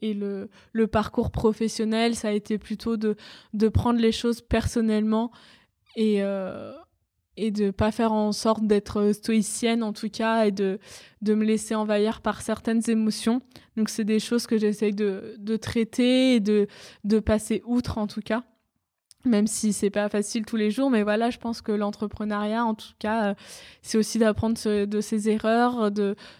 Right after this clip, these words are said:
de réussir à switcher, à se réinventer, à,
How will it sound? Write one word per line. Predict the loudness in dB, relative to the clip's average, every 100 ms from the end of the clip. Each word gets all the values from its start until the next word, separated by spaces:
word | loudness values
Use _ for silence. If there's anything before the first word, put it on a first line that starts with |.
| -2
de | 0
réussir | 2 -2 -2 -4
à | -2 -2 -2
switcher, | -4 -8 -6 -2 0 2 2
à |
se | 0 -2
réinventer, | 0 0 0 -4 -2 0 2 4 4
à, | 2